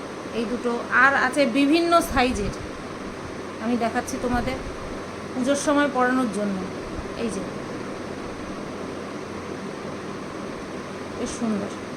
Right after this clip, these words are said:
এটা হচ্ছে লালের মধ্যে। আর এগুলো কিন্তু সব যেই দিদিভাই দিয়েছে তার নিজের হাতে তৈরি, হ্যাঁ, একটাও কিন্তু কেনা না। আর সাথে আছে এই যে গলায় দেওয়ার জন্য চলি, এই যে একটা,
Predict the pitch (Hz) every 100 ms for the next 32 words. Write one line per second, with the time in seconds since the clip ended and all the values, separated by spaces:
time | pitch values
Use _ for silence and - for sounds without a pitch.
0 | - - - - - - 240 285 247 226
1 | 247 269 262 240 277 277 269 330 339 320
2 | 330 311 302 330 262 277 285 262 294 320
3 | 254 277 294 349 415 - - - - 254
4 | 247 254 302 254 214 208 247 247 196 -
5 | - - - 320 339 - - - 202 277
6 | 277 294 294 - 262 262 226 175 - -
7 | - - - - - - - - - -
8 | - - - - - - - - - -
9 | - 214 226 220 202 254 240 277 269 285
10 | 262 254 214 226 233 247 247 254 240 262
11 | 277 285 294 262 214 - - - - -
12 | - - - - - - - - - -
13 | - - - - - - - - 220 214
14 | 202 -